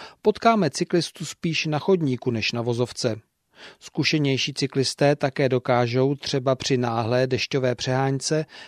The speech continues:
mistrně využívat k jízdě i podloubí. Řidiči si zase musí uvědomit, že je třeba bedlivě sledovat dopravní značení, protože mnohé městské jednosměrky umožňují kolařům beztrestnou jízdu v protisměru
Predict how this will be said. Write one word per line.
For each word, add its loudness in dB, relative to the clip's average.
mistrně 2
využívat 2
k -12
jízdě 0
i -4
podloubí. 0
Řidiči -2
si -4
zase -2
musí -4
uvědomit, 2
že 2
je 6
třeba 2
bedlivě 4
sledovat 4
dopravní 0
značení, 2
protože 4
mnohé 4
městské 0
jednosměrky 0
umožňují 0
kolařům 2
beztrestnou -2
jízdu -4
v -8
protisměru 2